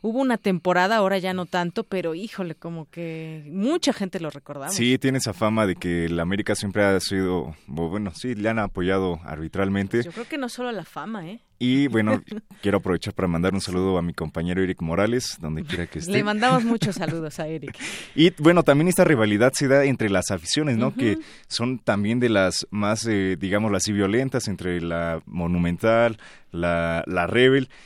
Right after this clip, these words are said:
Speaker 1: Los
Speaker 2: que,
Speaker 1: que más fans tienen,
Speaker 2: que
Speaker 1: además.
Speaker 2: son, son partidos realmente muy tensos y donde el gobierno de la Ciudad de México, pues, implementa ahora sí que un operativo de seguridad muy rígido para que no,
Speaker 1: Y a veces
Speaker 2: no,
Speaker 1: se les
Speaker 2: no
Speaker 1: pasa
Speaker 2: haya
Speaker 1: la mano.
Speaker 2: problemas entre
Speaker 1: Ujú.
Speaker 2: estas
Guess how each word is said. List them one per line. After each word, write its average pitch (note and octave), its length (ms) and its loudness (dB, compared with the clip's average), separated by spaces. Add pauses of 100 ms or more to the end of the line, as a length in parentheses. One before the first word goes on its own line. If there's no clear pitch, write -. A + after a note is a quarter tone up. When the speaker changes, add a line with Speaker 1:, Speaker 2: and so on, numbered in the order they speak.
(280)
Speaker 1:
Los G3 120 0
Speaker 2:
que, G3+ 60 2
Speaker 1:
que G#3 60 4
más G#3 220 2
fans G3+ 240 -2
tienen, G3+ 420 -6
Speaker 2:
que F#3+ 120 -2
Speaker 1:
además. D3+ 80 -4
Speaker 2:
son, B2+ 340 -2
son C#3+ 200 -2
partidos C#3 400 2
realmente B2 380 0
muy B2+ 200 0
tensos B2+ 520 0
y G#2 120 0
donde E2+ 840 -4
el D#2+ 100 -6
gobierno G2 300 -2
de A#2 80 2
la F2+ 120 0
Ciudad G2+ 180 -2
de G#2+ 80 0
México, G2+ 360 -4
pues, F2 260 -8
implementa F2+ 560 -4
ahora G#2 220 0
sí - 120 -14
que G#2 100 -10
un G#2+ 80 -2
operativo G2 680 -4 (400)
de E2+ 100 -6
seguridad F#2 360 -2
muy A2 240 0
rígido A#2+ 560 2
para F#2+ 280 2
que F2 240 -4
no, F#2+ 120 -2
Speaker 1:
Y A3 60 0
a G3+ 60 4
veces G3+ 180 2
Speaker 2:
no, - 60 2
Speaker 1:
se G3+ 60 0
les F3 140 -4
Speaker 2:
no F#3+ 40 -2
Speaker 1:
pasa G3 120 2
Speaker 2:
haya - 160 4
Speaker 1:
la - 40 2
mano. F#3+ 220 0
Speaker 2:
problemas A2 440 0
entre F2 220 -4
Speaker 1:
Ujú. F2+ 80 -6
Speaker 2:
estas F#2 320 -4